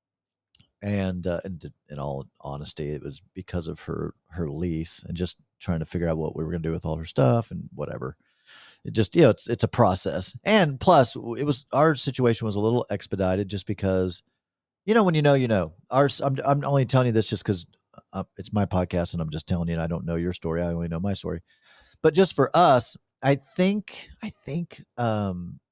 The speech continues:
so our first date was in April. So May, June, July, August. So, like, four, four and a half, five months later is when I proposed. And then, like, nine months after that, um, we got married. So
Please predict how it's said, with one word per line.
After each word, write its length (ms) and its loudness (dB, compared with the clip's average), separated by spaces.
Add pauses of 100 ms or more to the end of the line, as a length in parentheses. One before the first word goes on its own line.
(140)
so 120 -2
our 100 4
first 340 -2
date 200 0
was 120 -2
in 140 -4
April. 560 -2 (500)
So 200 -2
May, 320 -4
June, 320 -8
July, 520 -6
August. 680 -6 (120)
So, 240 0
like, 180 0
four, 420 0
four 160 -6
and 80 -2
a 40 0
half, 120 -4
five 260 -4
months 260 -6
later 360 -8
is 100 -12
when 140 -6
I 140 -6 (100)
proposed. 720 -6 (960)
And 200 -2
then, 640 0 (300)
like, 160 -8
nine 280 -2
months 260 -6
after 240 -6
that, 320 -4 (560)
um, 420 -8 (240)
we 140 -4
got 180 -2
married. 340 -2
So 320 2